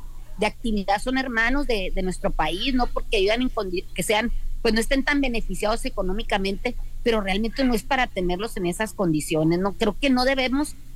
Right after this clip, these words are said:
de voltear la cara, no debemos ser partícipes como asociaciones agrícolas, como Confederación de Asociaciones Agrícolas, debemos de proteger la actividad independientemente si no están,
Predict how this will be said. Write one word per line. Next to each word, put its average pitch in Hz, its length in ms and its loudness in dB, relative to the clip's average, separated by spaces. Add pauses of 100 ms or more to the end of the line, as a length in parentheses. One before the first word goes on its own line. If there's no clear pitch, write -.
(120)
de 202 160 2
voltear 185 340 0
la 240 140 0
cara, 220 260 0
no 233 120 -6
debemos 240 300 -6
ser 233 200 -4
partícipes 240 840 -2
como 190 240 2
asociaciones 175 720 0
agrícolas, 196 580 0
como 170 220 0
Confederación 151 580 0
de 214 60 2
Asociaciones 196 460 -2
Agrícolas, 170 480 -2 (260)
debemos 202 340 2
de 254 80 0
proteger 180 580 -4
la 220 100 0
actividad 180 340 0
independientemente 226 960 -2
si 208 160 -4
no 185 240 4
están, 240 480 0